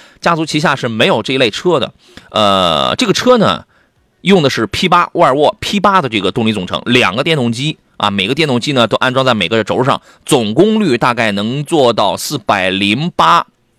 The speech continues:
能做四百零八左右，啊，差不多。呃，加速能力是四点九秒就可以破百，续航里程是四百二十公里。纯电的X C六零搞了一个溜背的电动跨界的双门轿跑S U V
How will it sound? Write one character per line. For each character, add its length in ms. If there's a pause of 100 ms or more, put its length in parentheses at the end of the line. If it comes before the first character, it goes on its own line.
(140)
能 200
做 140
四 140
百 80
零 100
八 140
左 160
右， 180 (560)
啊， 320 (240)
差 140
不 40
多。 160 (320)
呃， 140
加 200
速 120
能 160
力 100
是 140
四 120
点 140
九 140
秒 160
就 100
可 100
以 40
破 160
百， 180
续 160
航 160
里 80
程 180
是 120
四 200
百 240
二 140
十 100
公 200
里。 100 (720)
纯 260
电 180
的 80
X 200
C 80
六 100
零 260 (120)
搞 180
了 100
一 100
个 160
溜 300
背 280
的 140
电 200
动 140
跨 320
界 180
的 80
双 280
门 280
轿 240
跑 300
S 240
U 40
V 120